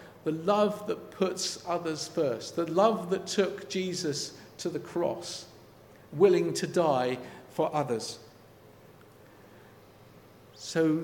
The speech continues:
John says, if you say you're walking in the light, you will love others that are walking in the light. You will love the brothers.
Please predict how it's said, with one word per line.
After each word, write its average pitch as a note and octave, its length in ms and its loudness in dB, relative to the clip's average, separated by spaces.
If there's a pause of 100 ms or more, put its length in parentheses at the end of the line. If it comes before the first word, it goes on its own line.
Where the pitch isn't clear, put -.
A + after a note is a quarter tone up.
John G3 280 2
says, E3 680 0 (480)
if G3+ 180 -4
you D4+ 100 4
say A#3+ 220 2
you're A3 140 6
walking F#3+ 480 4
in D3+ 100 -2
the C3+ 80 0
light, C3 380 2
you G#3+ 160 2
will B3 200 2
love G#3+ 460 4 (240)
others D3+ 600 0 (300)
that - 240 -4
are D#3 60 -6
walking C#3+ 480 -2
in B2 120 -4
the B2 80 -6
light. A#2+ 340 0
You G3 80 0
will G#3 160 4
love G#3+ 500 4
the G#3 60 0
brothers. D#3 540 0